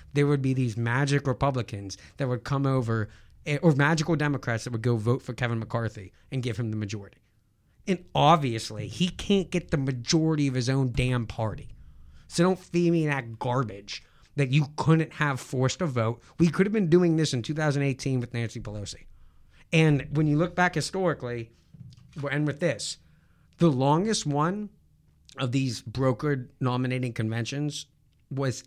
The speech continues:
eighteen fifty-six. This is right before the Civil War. It went a hundred and thirty-three ballots. Two months. Two months. Every day they show up, four ballots a day.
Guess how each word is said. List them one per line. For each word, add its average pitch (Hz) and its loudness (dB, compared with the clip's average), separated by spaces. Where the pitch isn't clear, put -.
eighteen 202 -4
fifty-six. - -8
This 120 -8
is 117 -6
right 135 0
before 160 -6
the 147 -4
Civil 139 -2
War. 117 -6
It 147 -6
went 151 -4
a 127 -8
hundred 147 -6
and 127 -6
thirty-three 120 -8
ballots. 92 -14
Two 196 0
months. 147 -2
Two 190 8
months. 127 0
Every 139 0
day 165 4
they 143 0
show 135 2
up, 151 2
four 123 -4
ballots 117 -2
a 113 -8
day. 95 -14